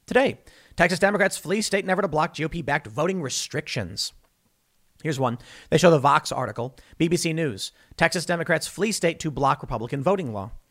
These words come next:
The Daily Beast. "How did the Re-, Oregon Republican Party get so crazy?" by everyone's favorite Will Sommer. And now, "Democrats finally step up and smack down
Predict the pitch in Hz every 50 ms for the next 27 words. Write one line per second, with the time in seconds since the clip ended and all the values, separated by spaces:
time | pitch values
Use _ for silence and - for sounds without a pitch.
0 | - - - - - 135 147 175 185 185 190 147 180 156 - - - - - -
1 | - - - 190 202 220 254 233 294 269 185 233 185 170 156 - - 196 214 226
2 | 220 208 226 208 185 - 190 185 190 185 202 175 - - 208 208 185 147 185 170
3 | - - 196 170 156 - - - - 160 165 175 170 160 160 156 165 190 427 415
4 | 294 247 160 127 117 156 139 110 110 110 110 127 123 135 139 135 127 123 - -
5 | 131 120 117 - 113 127 113 - - 156 147 110 113 - _ _ _ _ - -
6 | - - - - 170 170 180 208 214 196 123 101 - - _ _ - - 175 196
7 | 208 180 196 156 - - - - 220 226 226 220 202 - - - 208 208 196 -
8 | 151 120 - - - - - 233 269 240 - - - 143 226 196 170 147 131 117